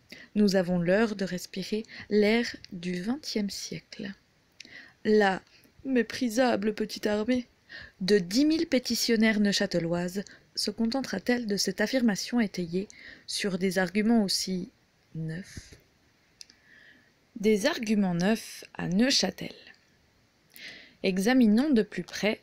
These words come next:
les motifs qui ont poussé les fidèles du Conseil d'État de Neuchâtel à accepter, sans conteste, un prudent et opportuniste premier rapport. Un seul député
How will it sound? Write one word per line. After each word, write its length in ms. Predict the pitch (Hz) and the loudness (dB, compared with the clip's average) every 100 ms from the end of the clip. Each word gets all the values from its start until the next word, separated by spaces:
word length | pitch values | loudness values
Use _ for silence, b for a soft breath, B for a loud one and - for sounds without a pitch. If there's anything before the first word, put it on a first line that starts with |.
| - | -4
les 100 | 175 | -2
motifs 560 | 165 185 - 277 277 - | -2 -4 -2 -4 -4 -4
qui 140 | 185 | -2
ont 140 | 180 | -2
poussé 320 | 175 - - 285 | -4 -4 -2 0
les 120 | 208 | 0
fidèles 560 | - 285 220 190 180 | -2 -4 0 2 0
du 140 | 170 - - | -6 -14 -6
Conseil 400 | 311 - 254 202 | -2 0 0 0
d'État 300 | 190 - 180 | -2 -4 -6
de 160 | 175 | -4
Neuchâtel 760 | 170 214 - 302 - 175 175 - | -2 -2 0 -2 -2 -4 -4 -8
à 100 | 180 - | -10 -6
accepter, 600 | 170 - 196 - - 269 - B B | -8 -4 -6 -6 -2 -2 -4 B B
sans 280 | - 330 339 | -2 -2 0
conteste, 680 | 226 196 180 196 - - - B B B _ | 0 0 0 -4 -8 -16 -20 B B B _
un 160 | 220 214 | 0 0
prudent 600 | 190 - - 294 247 311 466 - | 0 -8 -4 -4 -2 -2 -4 -4
et 280 | 214 202 208 - | -2 0 0 -2
opportuniste 880 | 254 - 269 - - 214 269 - 196 | -6 -4 -6 -4 0 2 2 0 -4
premier 300 | - 269 294 | -2 -2 0
rapport. 500 | 220 - - - - _ _ _ _ _ _ _ - B B B | 0 -4 -8 -12 -20 _ _ _ _ _ _ _ -18 B B B
Un 80 | 330 | -2
seul 300 | - 392 294 | 2 2 4
député 560 | 247 - 214 - 240 | 2 0 -4 0 -2